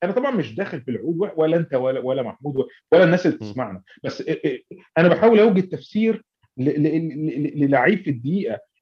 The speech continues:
Speaker 1: آه، خمسين بيلعب في نص النهائي وهو عايز جول، هو مش عايز جونين مثلًا، او مش عايز اربع تجوان. يعني احنا رجعنا مثلًا في حاجات اصعب من كده قبل
Speaker 2: آه،
Speaker 1: كده.
Speaker 2: طبعًا.
Speaker 1: لا، لا، انت عايز جول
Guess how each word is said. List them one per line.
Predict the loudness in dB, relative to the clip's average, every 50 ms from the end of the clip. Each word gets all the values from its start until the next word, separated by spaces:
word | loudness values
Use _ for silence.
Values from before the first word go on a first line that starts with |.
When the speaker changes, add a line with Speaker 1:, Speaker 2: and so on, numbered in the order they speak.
| _
Speaker 1:
آه، | -4 -2 -2 -2 -4 -6 -8
خمسين | -8 -4 -2 -2 -2 -2 -4 -2 0 2 2 4 4
بيلعب | 4 4 2 2 0 -4 -6
في | -6
نص | -6 -6 -6 -6
النهائي | -4 -2 -2 -2 0 0 0
وهو | 0 0 0 0 2 2 4 4
عايز | 4 2 4
جول، | 4 4 6 6 4 2 -2 -8 _ -10
هو | -10 -8
مش | -8 -6
عايز | -8 -8 -4 -2
جونين | 0 2 2 2 2
مثلًا، | 0 -4 -6 -6 -6 -8 -8 -10 -10
او | -12 -10
مش | -6 -4
عايز | 0 2
اربع | 4 4 4 4 2
تجوان. | 0 0 2 2 2 2 2 -2 -8 -6 _
يعني | -4 -4 -2
احنا | -2 0 0
رجعنا | 2 4 4 4 4 2
مثلًا | 0 -2 -2 -2 -4 -4
في | -4 -6
حاجات | -6 -6 -4 -4
اصعب | -6 -4 -2 -2 -2 -2 -2
من | -6 -4
كده | -2 -2 -2
قبل | 0 -2
Speaker 2:
آه، | -2
Speaker 1:
كده. | -4 -4 -4
Speaker 2:
طبعًا. | -4 -6 -12 _ _ -4
Speaker 1:
لا، | -2 -2
لا، | -2 -2 -4
انت | -8 -8 -8 -4
عايز | -2 0 0 2
جول | 2 2 2 2 2